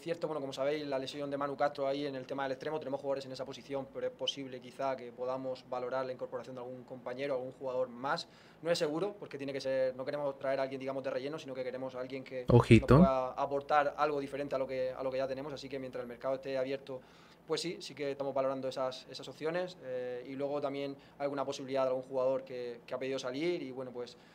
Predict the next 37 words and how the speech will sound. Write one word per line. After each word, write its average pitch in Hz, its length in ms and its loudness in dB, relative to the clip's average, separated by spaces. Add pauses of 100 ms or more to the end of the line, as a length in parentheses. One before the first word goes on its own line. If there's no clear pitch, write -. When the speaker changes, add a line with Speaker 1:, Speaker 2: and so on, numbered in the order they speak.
(140)
Speaker 1:
también 127 180 -4
estamos 131 520 -4
analizando, 139 520 -2
no 139 100 -4
puedo 139 140 0
decir 135 240 0
nombres, 160 340 0
pero 131 160 -6
sí 131 140 -10
que 123 480 -4
esa 123 420 -4
circunstancia 135 460 -6
se 135 100 -10
puede 131 200 2
dar 160 240 4
porque, 123 340 -10 (240)
bueno, 135 180 -4
para 127 120 0
nosotros 135 240 -6
es - 40 -12
fundamental 143 540 2
que 131 240 -2
el 127 140 -6
que 139 80 -6
esté 147 180 -4
quiera 147 160 2
estar 143 160 2
de 139 80 0
verdad, 131 260 2
¿no? 139 120 -4
Como, 120 420 -10
como 120 420 -8
ha 120 60 -4
dicho 135 220 -4
Óscar, 127 200 -4
¿no? 127 240 -6
Eh, 120 160 -10